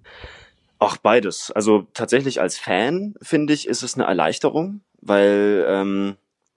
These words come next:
es gibt so viele Serien, die dann irgendwie Staffel über Staffel über Staffel machen und dann sind die irgendwann bei zwanzig Staffeln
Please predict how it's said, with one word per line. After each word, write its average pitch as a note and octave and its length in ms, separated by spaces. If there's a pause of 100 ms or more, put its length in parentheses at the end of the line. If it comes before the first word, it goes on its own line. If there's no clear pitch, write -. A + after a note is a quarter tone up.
(360)
es - 60
gibt - 180
so A#2 100
viele B2 220
Serien, A2+ 440
die G#2 100
dann G2 180
irgendwie F#2+ 300
Staffel G2+ 380
über F#2+ 180
Staffel G#2+ 340
über F2+ 160
Staffel A#2 340
machen F2+ 340
und F2+ 140
dann F#2+ 100
sind G#2+ 160
die G2+ 80
irgendwann G2+ 320
bei F2+ 80
zwanzig G2+ 420
Staffeln G2+ 480